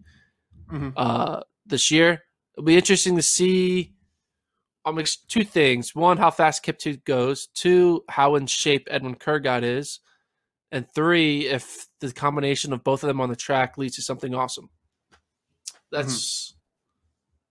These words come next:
Speaker 2: I mean, if they go out on the track and they're like, they both run, like, thirteen thirty flat, it's definitely gonna, like, open eyes to this whole conspiracy theory that Iowa State is gonna win the outdoor championship. Because you'd be like, "Whoa,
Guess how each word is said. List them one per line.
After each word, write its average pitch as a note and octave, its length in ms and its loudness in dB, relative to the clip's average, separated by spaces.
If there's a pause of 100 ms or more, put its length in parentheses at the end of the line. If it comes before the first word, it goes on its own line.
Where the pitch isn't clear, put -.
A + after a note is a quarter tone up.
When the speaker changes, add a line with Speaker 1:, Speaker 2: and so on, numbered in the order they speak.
(680)
Speaker 2:
I D#3 40 0
mean, D#3 240 2 (200)
if D#3+ 140 -6
they G#3+ 140 6
go A3+ 120 6
out A3 120 6
on F#3 40 -12
the D#3+ 80 -2
track E3+ 440 2
and C3 120 -2
they're B2+ 140 4
like, A#2+ 360 2 (680)
they C#3+ 80 -4
both D#3 320 0
run, D3 180 2
like, A#2+ 220 -4 (480)
thirteen D3 480 -2
thirty C3 540 -2 (200)
flat, C#3 500 2 (480)
it's B2+ 200 -6
definitely F#3 380 2
gonna, D3 220 -2
like, B2+ 200 -2
open D3+ 260 -4
eyes C3+ 460 2
to - 160 -10
this B2 180 -6
whole B2 300 -2
conspiracy C#3+ 600 -4
theory B2 280 -4
that B2 160 -4
Iowa B2 220 -4
State B2 440 -6 (160)
is - 120 -12
gonna B2+ 160 -6
win A#2+ 140 -2
the C#3 100 -8
outdoor - 280 -8
championship. - 680 -10 (760)
Because C3 240 2
you'd A#2+ 80 -2
be B2+ 60 2
like, A#2 120 4
"Whoa, D3+ 280 6